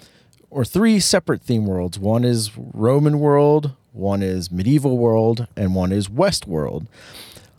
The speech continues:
Uh, and each world caters to a different kind of lifestyle. So, like, the West world is the Old West, uh,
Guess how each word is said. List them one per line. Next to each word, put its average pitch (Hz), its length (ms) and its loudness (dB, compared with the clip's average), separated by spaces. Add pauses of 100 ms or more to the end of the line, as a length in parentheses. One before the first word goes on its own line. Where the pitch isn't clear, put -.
Uh, 101 300 2 (200)
and 120 140 4
each 143 280 2 (220)
world 127 540 2
caters 123 560 2
to 117 300 0
a 110 40 2
different 107 640 -4
kind 113 220 -2
of 104 80 0
lifestyle. 101 520 0
So, 101 180 -4
like, 98 400 -4
the 107 180 -8
West 117 360 0
world 117 360 2
is 98 140 -4
the - 140 -2
Old 104 300 -2
West, 107 540 0 (260)
uh, 90 640 0